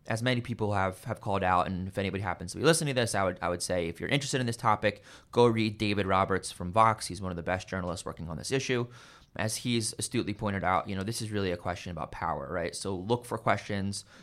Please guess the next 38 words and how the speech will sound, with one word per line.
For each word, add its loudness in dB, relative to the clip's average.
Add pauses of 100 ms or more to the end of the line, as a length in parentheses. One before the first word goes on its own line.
(140)
about 2
the -12
filibuster. 2 (260)
If -8
we're -2
gonna -2
have 2
a -4
Republican -4 (100)
Senate, 0
which -6
we -18
probably -6
will, 4 (300)
um, -6
there's -6
this -8
question -4
of, -6
is -10
any 0
climate -4
legislation -6
gonna -8
pass -2
while -6
Mitch -8
McConnell's -2
running -6
the -8
show? 4 (320)
So 0
look 6
for -4
questions 2
about 2
the -14
filibuster. 2